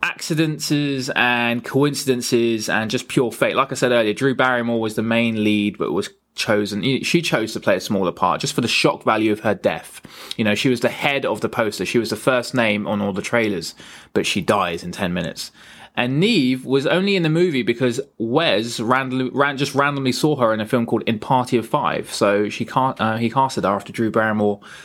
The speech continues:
turned down the role of Sydney. He thought she could play that innocent-looking female who could also realistically handle herse-, handle herself if needed.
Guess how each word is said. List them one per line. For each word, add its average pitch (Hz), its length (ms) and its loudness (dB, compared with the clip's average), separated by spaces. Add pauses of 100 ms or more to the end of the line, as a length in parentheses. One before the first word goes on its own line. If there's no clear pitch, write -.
turned 127 300 0
down 117 180 2
the 113 80 -4
role 117 220 2
of 113 40 -6
Sydney. 117 360 0 (240)
He 220 200 4
thought 185 320 0
she - 140 0
could 151 160 0
play 147 200 2
that 131 240 2
innocent-looking 156 640 0
female 165 480 2
who 143 140 0
could 131 120 0
also 143 300 2
realistically 131 640 0
handle 135 340 2
herse-, 147 200 -2
handle 151 420 0
herself 160 420 -2
if 117 220 0
needed. 139 360 0